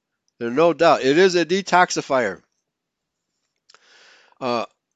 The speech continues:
I have to say, after using it, uh, 'cause I only used it once, I can't say, uh, about, uh, immediate effects, but I didn't feel any ill effects,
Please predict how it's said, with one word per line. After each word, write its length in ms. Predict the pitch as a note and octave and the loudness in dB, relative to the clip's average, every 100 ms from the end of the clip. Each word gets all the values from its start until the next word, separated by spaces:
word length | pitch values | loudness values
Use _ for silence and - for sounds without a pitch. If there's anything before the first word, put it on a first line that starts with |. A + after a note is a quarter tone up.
| _ | _
I 80 | B2+ | 0
have 180 | E3 E3 | 2 2
to 80 | B2+ | -2
say, 320 | - G#3 D3+ | 0 2 4
after 260 | D#3+ - C#3 | 4 2 -6
using 400 | D#3 A#3+ F#3 D#3 | -2 -2 -2 0
it, 380 | D#3 - - - _ _ _ _ - | -2 -2 -20 -20 _ _ _ _ -6
uh, 320 | C3 A#2+ C3+ - | -4 -4 -8 -6
'cause 160 | E3+ | -4
I 60 | A3+ | 0
only 220 | A#3 F#3+ | 2 0
used 200 | F#3 D3 | 0 -4
it 120 | D3+ | -6
once, 260 | F3 F#3 C#3+ | -2 -2 -2
I 80 | B2+ | -6
can't 340 | - D#3+ D3+ | -2 -2 -2
say, 360 | - D3+ D3 C#3 | -4 0 0 -2
uh, 280 | C3+ B2 | -4 -6
about, 400 | A#2 B2 B2+ A#2+ _ | -8 -2 0 0 _
uh, 140 | B2+ A#2+ | -10 -8
immediate 420 | B2+ D#3+ D3+ C3+ | -2 0 2 0
effects, 720 | A2 A#3 G#3+ A#2 - - - _ _ _ _ _ - | -2 2 2 2 -4 -12 -12 _ _ _ _ _ -4
but 160 | C3+ | -2
I 140 | C3+ C3 | 0 0
didn't 240 | D#3+ F3+ | -2 -6
feel 280 | - F3 E3 | -6 -2 -2
any 220 | C#3 E3 E3+ | -2 -2 0
ill 220 | F3 G3+ | 0 -2
effects, 580 | - C3+ C#3 - - | -2 -4 -4 -6 -10